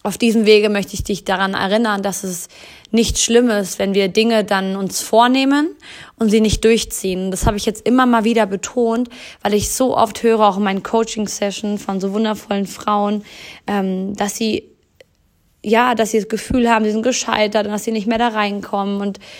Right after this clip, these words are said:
sich schlecht fühlen, weil sie die Dinge nicht durchziehen oder nicht geschafft haben, die sie sich vorgenommen haben, auch mit Sport oder die Ernährung,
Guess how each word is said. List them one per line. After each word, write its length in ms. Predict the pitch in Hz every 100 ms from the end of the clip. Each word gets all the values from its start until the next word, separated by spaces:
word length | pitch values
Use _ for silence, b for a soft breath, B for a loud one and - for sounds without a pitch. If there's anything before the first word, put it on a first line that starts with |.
| B B
sich 240 | - 233
schlecht 320 | - 233 233
fühlen, 320 | - 226 220 208
weil 160 | 208
sie 240 | 196 214 202
die 140 | 220
Dinge 220 | 220 226
nicht 240 | 220 214 -
durchziehen 540 | 247 240 - - 226
oder 80 | 214
nicht 180 | 208 -
geschafft 460 | 226 - 214 -
haben, 200 | 226 214
die 100 | 208
sie 80 | 202
sich 160 | 196 -
vorgenommen 640 | - 214 214 202 202 196
haben, 340 | 202 202 196
auch 240 | 196 196 202
mit 180 | 202
Sport 480 | - - 202 208 202
oder 100 | 202
die 140 | 196 202
Ernährung, 640 | 202 208 202 202 202